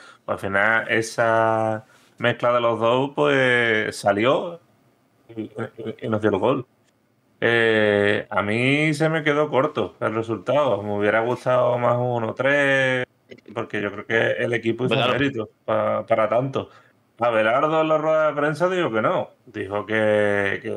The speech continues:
Speaker 1: había un penalti que no es el del fuera de juego, que el, que el árbitro no había pitado, fantasmas varios y demás, pero,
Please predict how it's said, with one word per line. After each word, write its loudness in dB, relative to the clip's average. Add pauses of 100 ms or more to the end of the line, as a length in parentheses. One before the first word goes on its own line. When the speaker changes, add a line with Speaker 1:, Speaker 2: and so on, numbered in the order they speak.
(140)
Speaker 1:
había -2
un -6
penalti 0
que -2
no 2
es 0
el 2
del 0
fuera 2
de 4
juego, 0
que -2
el, -4
que -4
el -2
árbitro -2
no -2
había -6
pitado, 0 (300)
fantasmas -2
varios 2
y 0
demás, 2
pero, -2